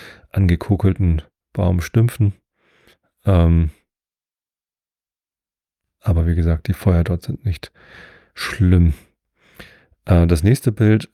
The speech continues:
ist eine Aufnahme von Bachelor and Three Graces.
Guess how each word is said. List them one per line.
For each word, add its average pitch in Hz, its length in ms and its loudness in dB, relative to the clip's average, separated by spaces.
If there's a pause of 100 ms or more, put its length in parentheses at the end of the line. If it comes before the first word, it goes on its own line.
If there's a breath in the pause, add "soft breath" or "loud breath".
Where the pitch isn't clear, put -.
ist 104 200 -6
eine 95 180 0
Aufnahme 92 400 0
von 87 300 0
Bachelor 92 540 0
and 90 200 -2
Three 92 240 -4
Graces. 98 640 -2